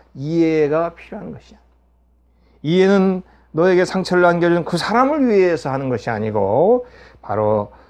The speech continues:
자네 자신, 너 자신을 위해서 하는 것이다. 이것을, 어, 데이븐포트 박사가, 아, 가르쳐 주는 것이죠. 그래서 이 영화가 이제 서서히 진행되면서 앤토니, 어, 자신을 학대했던 테이트 부부를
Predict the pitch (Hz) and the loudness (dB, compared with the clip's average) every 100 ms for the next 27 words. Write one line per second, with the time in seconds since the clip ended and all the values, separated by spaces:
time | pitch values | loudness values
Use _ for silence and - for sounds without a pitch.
0 | _ _ - 110 101 90 - 127 147 113 | _ _ -16 -12 -10 -12 -12 -12 -10 -6
1 | 120 110 110 - 151 220 196 165 147 - | -6 -6 -12 -10 -2 -2 -2 -6 -8 -12
2 | 131 123 113 - 131 139 147 131 - _ | -18 -18 -20 -12 -6 -4 -2 -4 -6 _
3 | _ _ - - - 110 107 127 117 107 | _ _ -20 -20 -10 -8 -4 -2 -4 -6
4 | 110 98 95 101 104 104 95 95 87 85 | -8 -8 -10 -12 -12 -10 -10 -12 -14 -16
5 | 80 - 101 - - 101 87 - - - | -16 -14 -16 -14 -16 -18 -20 -20 -20 -20
6 | _ _ _ _ _ _ _ _ 147 135 | _ _ _ _ _ _ _ _ -6 -2
7 | 139 131 - _ _ _ - 127 127 131 | -2 -4 -6 _ _ _ -10 -4 -2 0
8 | 127 123 120 113 123 120 120 117 123 123 | 0 0 -2 -2 -2 -2 -2 -4 -4 -4
9 | 110 110 107 104 160 233 240 - _ 120 | -2 -2 -4 -2 0 2 0 -8 _ -10
10 | 110 113 107 123 185 233 - - - - | -8 -6 -4 0 0 0 -4 -20 -20 -20
11 | 110 123 117 120 110 - - 139 123 - | -14 -12 -8 -8 -10 -12 -8 -8 -8 -6
12 | 165 196 - - 151 131 123 110 113 139 | -6 -6 -10 -10 -10 -8 -8 -4 -2 4
13 | 185 208 | 4 4